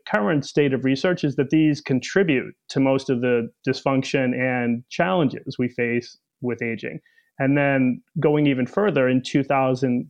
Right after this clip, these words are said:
fifteen, the combination of Mayo Clinic and Scripps Institute of Aging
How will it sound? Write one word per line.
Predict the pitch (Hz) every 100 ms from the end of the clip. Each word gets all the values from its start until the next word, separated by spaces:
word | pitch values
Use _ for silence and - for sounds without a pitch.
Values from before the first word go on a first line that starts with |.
| _
fifteen, | 127 - - 131 156 202 208 - _ _ _ _
the | 131 123
combination | - 139 139 139 135 135
of | 127 120
Mayo | 131 127
Clinic | 123 139 131 131 127 -
and | 147 127 117
Scripps | - - 131 -
Institute | 127 - 120 - 120
of | 151
Aging | 196 160 143 131